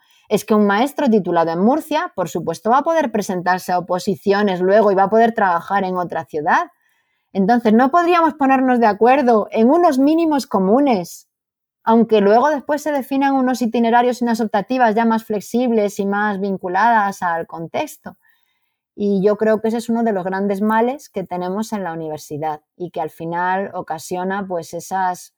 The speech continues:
dificultades para que los alumnos realmente puedan moverse de una a otra, puedan optar por hacer sus titulaciones, no únicamente empezar y terminar en una universidad, sino poder hacer, pues, un segundo ciclo, una mención o lo que sea en otra diferente.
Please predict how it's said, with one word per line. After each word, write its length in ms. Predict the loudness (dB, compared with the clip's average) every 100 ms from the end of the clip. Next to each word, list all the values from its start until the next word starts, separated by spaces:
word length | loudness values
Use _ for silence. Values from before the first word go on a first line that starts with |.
| _ -20 -10
dificultades 800 | -6 -6 -6 -6 -4 -2 -4 -4
para 260 | -4 -4
que 100 | -4
los 180 | -8 -8
alumnos 340 | -8 -6 -6
realmente 540 | -4 -4 -4 -4 -4 -4
puedan 300 | -2 -4 -4
moverse 420 | -4 -6 -8 -10
de 60 | -8
una 180 | -6
a 60 | -4
otra, 440 | -2 0 0 0 0
puedan 300 | -4 -4 -8
optar 380 | -6 -4 -4 -2
por 300 | -4 -4 -8 _ _ _
hacer 240 | -12 -10 -10
sus 180 | -8 -6
titulaciones, 840 | -4 -4 -4 -6 -6 -6 -6 -2
no 260 | 0 2 0
únicamente 560 | -2 -2 -4 -4 -6
empezar 340 | -8 -8 -6 -4
y 80 |
terminar 440 | -4 -8 -6 -6 -6
en 80 | -6
una 140 | -8
universidad, 680 | -8 -10 -10 -8 -2 -2 -2
sino 260 | -6 -6
poder 240 | -6 -4 -4
hacer, 320 | -4 -8 -10
pues, 140 | -10
un 80 | -10
segundo 400 | -10 -10 -10 -12
ciclo, 520 | -6 -4 -2 -2 0
una 200 | 0 -2
mención 540 | -6 -10 -4 0 2 0
o 80 | -2
lo 140 | -6
que 100 | -10
sea 260 | -8 -8 -6
en 100 | -8
otra 240 | -10 -10
diferente. 800 | -10 -10 -6 -2 -2 -2 -4 -6